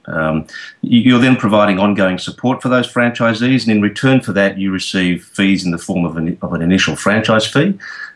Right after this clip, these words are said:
uh, and ongoing royalties. The interesting thing about a franchise arrangement is that the, the fortunes of both parties are very closely connected. So a franchisor can't succeed without,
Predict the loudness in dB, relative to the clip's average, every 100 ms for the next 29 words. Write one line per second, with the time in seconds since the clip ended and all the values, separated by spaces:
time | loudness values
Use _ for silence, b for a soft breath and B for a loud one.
0 | -4 0 2 0 2 4 4 4 2 2
1 | 0 0 -2 -4 -6 -4 -8 B B B
2 | 2 2 0 0 2 2 2 0 -2 -2
3 | -2 -4 -2 -4 -4 -6 -6 -6 -6 -10
4 | -16 -16 -16 -18 -16 -14 -14 -6 -6 -4
5 | -6 2 2 4 2 2 2 2 2 0
6 | 0 0 0 -2 -2 -2 0 -2 -2 -6
7 | -2 -4 -4 -12 -6 -4 0 0 0 -2
8 | -2 -2 -2 -2 -4 -6 -6 -6 -6 -4
9 | -2 -2